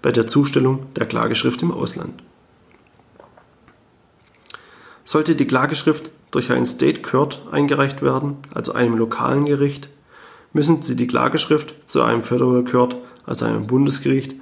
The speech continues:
verweisen lassen. Diese haben eine objektivere Einstellung und die Jury kommt aus einem größeren Einzugsgebiet. Anschließend sollten Sie abwägen, ob Sie ein Vergleichsangebot anbieten oder in die Verteidigung gehen wollen.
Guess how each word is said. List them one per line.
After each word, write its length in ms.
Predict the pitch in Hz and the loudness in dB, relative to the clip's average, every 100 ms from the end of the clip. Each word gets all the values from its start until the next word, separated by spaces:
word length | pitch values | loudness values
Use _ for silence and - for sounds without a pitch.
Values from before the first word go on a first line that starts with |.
| - - | -12 -2
verweisen 420 | 156 139 - - | 0 0 0 -4
lassen. 300 | - - - - _ _ _ _ _ - - - _ _ - | -6 -10 -14 -18 _ _ _ _ _ -20 -20 -20 _ _ -2
Diese 300 | 165 175 175 - - | 2 2 0 -2 -12
haben 260 | - 127 127 | -2 0 2
eine 240 | 123 - | 2 2
objektivere 760 | 139 139 139 - 135 131 120 - | 0 0 -2 -4 -8 -4 -2 0
Einstellung 600 | 139 156 - 156 160 - - - | 0 -2 0 0 0 -4 -18 -8
und 200 | - 123 | -4 0
die 60 | |
Jury 460 | 107 123 123 131 - - | 0 2 4 2 -2 -6
kommt 140 | 127 | 0
aus 140 | 120 107 | 0 0
einem 160 | 113 | -4
größeren 440 | - 123 127 135 - | 0 0 2 0 -2
Einzugsgebiet. 720 | - - - - - - - - _ _ _ _ _ _ _ _ _ _ | -2 -6 -10 -12 -10 -12 -12 -20 _ _ _ _ _ _ _ _ _ _
Anschließend 600 | - 135 131 143 135 131 | -2 -2 2 2 2 -2
sollten 280 | 127 - 110 | 0 0 0
Sie 100 | 107 | -2
abwägen, 560 | 95 - 120 113 123 - - - | -4 0 0 0 -2 -8 -18 -10
ob 160 | - - | -8 -4
Sie 100 | 110 | -4
ein 140 | 101 | -4
Vergleichsangebot 880 | 110 - - 123 - 123 - - - | -6 -4 -2 -2 -2 -2 -2 -4 0
anbieten 640 | 127 123 131 123 131 - - - | 0 2 0 0 -4 -6 -16 -8
oder 240 | - 131 127 | 0 2 2
in 100 | 139 | 2
die 60 | |
Verteidigung 600 | 139 147 131 117 - 107 | 0 2 2 2 0 -4
gehen 280 | 104 98 95 | -4 -4 -4
wollen. 300 | - 50 - | -4 -4 -8